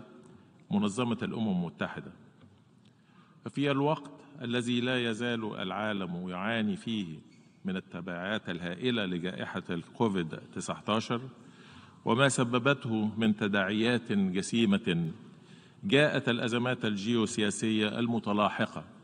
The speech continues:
لترفع من حدة التوتر الدولي إلى مستوى غير مسبوق.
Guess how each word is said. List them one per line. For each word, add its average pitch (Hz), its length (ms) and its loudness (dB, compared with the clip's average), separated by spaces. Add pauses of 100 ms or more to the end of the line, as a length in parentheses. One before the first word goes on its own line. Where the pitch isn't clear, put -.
(800)
لترفع 120 640 4
من 104 200 4
حدة 113 460 0
التوتر 92 580 0
الدولي 117 520 4 (600)
إلى 120 240 2
مستوى 110 580 2
غير 110 300 2
مسبوق. 90 440 -2